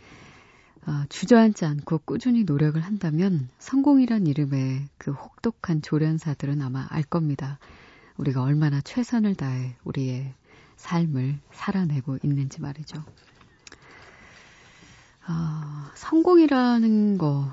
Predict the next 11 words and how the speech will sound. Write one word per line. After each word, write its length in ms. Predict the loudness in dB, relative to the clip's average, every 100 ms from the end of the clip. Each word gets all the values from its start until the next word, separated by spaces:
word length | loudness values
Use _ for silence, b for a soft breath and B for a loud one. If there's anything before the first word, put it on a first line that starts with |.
| -10
그리고 560 | -14 -6 -4 -2 -2
행복이라는 880 | 2 4 6 4 2 2 2 2 0
거, 300 | 0 -2 -4 -8
그리고 640 | -10 -8 -4 -4 -4 -6 -10
삶을 560 | -4 0 2 2 2
어떻게 400 | 0 -4 -4 -4
살아야 640 | -2 0 0 0 0 -2 -4
잘 300 | -4 -2 -2
사는 300 | 0 0 2
것일까라는 880 | 0 -2 -4 -6 -6 -2 -2 0 -2 B B B B
질문을 800 | 4 6 6 4 4 2 2